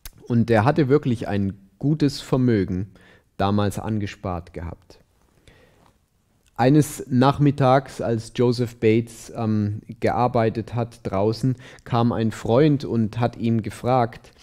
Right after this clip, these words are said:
ob er nicht gerne eine Lesung der Milleriten oder ein Treffen der Milleriten besuchen würde an diesem Abend. Und Bates hat akzeptiert und hat gefragt, „Worum geht's denn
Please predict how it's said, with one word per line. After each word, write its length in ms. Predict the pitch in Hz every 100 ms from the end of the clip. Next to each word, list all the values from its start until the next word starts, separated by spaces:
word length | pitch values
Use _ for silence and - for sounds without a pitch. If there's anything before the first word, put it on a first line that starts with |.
| - _
ob 220 | - 117
er 160 | 107 120
nicht 340 | 127 139 -
gerne 480 | 131 127 131 135 -
eine 440 | 117 117 117 113 107 - -
Lesung 520 | 107 120 170 147 131
der 80 | 110
Milleriten 600 | 117 113 110 165 - 117
oder 200 | 85 104
ein 180 | 90 104
Treffen 380 | - 127 - 117
der 100 | 110
Milleriten 540 | 107 104 113 143 120
besuchen 540 | 104 107 147 143 113 92
würde 440 | 87 87 95 104 -
an 220 | 104 110
diesem 280 | 110 104 104
Abend. 540 | 82 95 120 131 - - - -
Und 260 | - 107 110
Bates 240 | 127 151
hat 140 | 156 117
akzeptiert 680 | 135 - 135 - 165 170
und 120 | 143 131
hat 160 | -
gefragt, 560 | 127 - 120 135 - 127
„Worum 400 | 131 139 139 139
geht's 320 | 160 165 -
denn 280 | 127 107